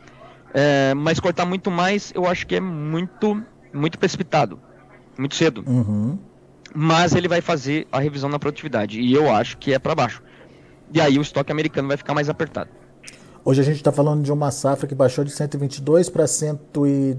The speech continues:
Speaker 2: dezessete, se eu não me engano.
Speaker 1: Isso.
Speaker 2: E, e cê tá dizendo que tem potencial pra baixar mais, Eduardo?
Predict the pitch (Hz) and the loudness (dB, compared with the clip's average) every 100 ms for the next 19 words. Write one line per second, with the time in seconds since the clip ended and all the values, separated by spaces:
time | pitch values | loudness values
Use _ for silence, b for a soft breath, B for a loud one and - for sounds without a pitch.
0 | 131 - - 131 120 123 107 - 175 190 | -6 -10 -4 -4 -2 -2 -4 -2 -2 -2
1 | - - 139 135 135 127 123 160 214 247 | -2 -2 0 0 0 2 2 4 2 0
2 | - B B B 147 - 202 - 147 143 | -6 B B B -4 2 2 2 -2 0
3 | 147 156 156 147 170 196 - 214 196 190 | 4 4 2 4 4 4 2 2 4 2
4 | 160 190 185 156 190 165 196 185 139 123 | 2 4 2 0 0 0 0 0 0 -2
5 | 110 110 | -4 -8